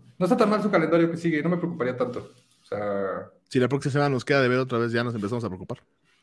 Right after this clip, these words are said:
Speaker 2: Si contra Filadelfia
Speaker 1: O sea,
Speaker 2: no sale.
Speaker 1: creo que, creo que, creo que debemos de bajarlo, tal vez como de bajarlo de, de, de, de, mm, titular indiscutible.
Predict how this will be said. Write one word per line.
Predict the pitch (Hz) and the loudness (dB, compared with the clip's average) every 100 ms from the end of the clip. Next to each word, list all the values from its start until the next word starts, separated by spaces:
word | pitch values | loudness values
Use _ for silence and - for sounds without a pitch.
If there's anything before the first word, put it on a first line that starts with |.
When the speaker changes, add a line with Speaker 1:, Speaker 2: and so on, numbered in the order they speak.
| _ - _ _ _ _ _ _ | _ -20 _ _ _ _ _ _
Speaker 2:
Si | 117 | -6
contra | 113 104 | -4 -2
Filadelfia | 104 107 117 123 | 0 0 2 2
Speaker 1:
O | |
sea, | 123 | 2
Speaker 2:
no | 110 | 2
sale. | 120 165 - | 0 0 8
Speaker 1:
creo | 214 | 8
que, | 208 - | 8 6
creo | 220 | 6
que, | 220 240 - | 8 2 2
creo | 202 | 4
que | 240 | 8
debemos | 165 160 165 | 8 8 4
de | 131 | 4
bajarlo, | 110 135 147 | 6 4 4
tal | 147 147 | 0 0
vez | 143 | -2
como | 143 123 | -2 -2
de | 101 98 98 98 | 0 0 0 0
bajarlo | 101 127 139 | 2 2 2
de, | 123 101 - - | 2 0 -2 -10
de, | 107 98 101 98 95 87 | -6 -4 -2 -4 -6 -8
de, | 95 87 - 110 98 | -8 -10 -10 -12 -6
de, | 95 | -4
mm, | 95 90 87 | -4 -6 -6
titular | - 110 107 113 113 117 | -4 0 6 8 8 6
indiscutible. | 117 101 - 101 98 87 | 0 0 -4 -6 -6 -6